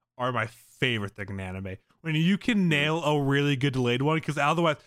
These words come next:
Speaker 1: you always expect, like, "Okay, we're gonna get about a minute of the anime, and then we're gonna get the opener, and then it's actually gonna kick off and have real things happening here."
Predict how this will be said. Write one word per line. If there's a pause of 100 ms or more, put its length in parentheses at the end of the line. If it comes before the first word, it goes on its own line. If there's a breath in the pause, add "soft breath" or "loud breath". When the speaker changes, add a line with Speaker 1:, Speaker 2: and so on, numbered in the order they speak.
(160 soft breath)
Speaker 1:
you
always
expect,
like,
"Okay,
we're
gonna
get
about
a
minute
of
the
anime, (280 soft breath)
and
then
we're
gonna
get
the
opener,
and
then
it's
actually
gonna
kick
off
and
have
real
things
happening
here."